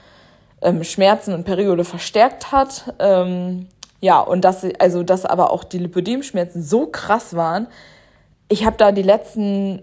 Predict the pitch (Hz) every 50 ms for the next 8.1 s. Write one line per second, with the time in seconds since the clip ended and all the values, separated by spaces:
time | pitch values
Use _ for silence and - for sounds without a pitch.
0 | - 190 190 208 240 233 208 196 196 196 202 - - 196 180 185 180 185 175 175
1 | 185 202 202 196 170 160 160 190 202 226 233 233 196 196 175 170 165 165 - -
2 | - - - 190 - - - - 254 262 277 285 294 240 196 185 180 180 180 180
3 | 180 - - - _ _ - 196 190 202 202 208 - - 185 185 196 247 294 262
4 | 220 196 185 185 185 185 - - 196 208 202 196 185 175 - - 180 - - -
5 | 170 160 160 156 147 156 165 170 170 - - - 220 269 262 247 226 214 202 190
6 | 190 190 175 180 185 185 208 190 196 202 196 - 175 180 180 175 170 165 175 170
7 | 185 180 180 175 - - - 170 - - 156 147 151 151 - 156 160 160 185 226
8 | 262